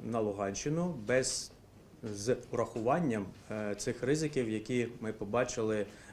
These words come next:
е, в других регіонах, в інших регіонах. Е, але, е,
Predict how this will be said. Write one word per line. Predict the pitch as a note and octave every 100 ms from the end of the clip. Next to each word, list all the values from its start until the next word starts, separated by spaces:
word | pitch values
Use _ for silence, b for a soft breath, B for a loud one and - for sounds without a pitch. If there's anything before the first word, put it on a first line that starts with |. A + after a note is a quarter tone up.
| -
е, | G2+ G2+ G2 F#2+
в | F#2
других | G2+ G#2 A#2+ A#2+ -
регіонах, | G2+ G2 G#2+ G#2+ G2 E2 - -
в | B2+
інших | B2+ G#2 -
регіонах. | G2+ G#2 F2 - - - - - B B B B B B B B - -
Е, | A2+ A#2 A2+ A#2
але, | C#3 F#3 G#3+ G3+ E3 C#3+
е, | D3 C#3+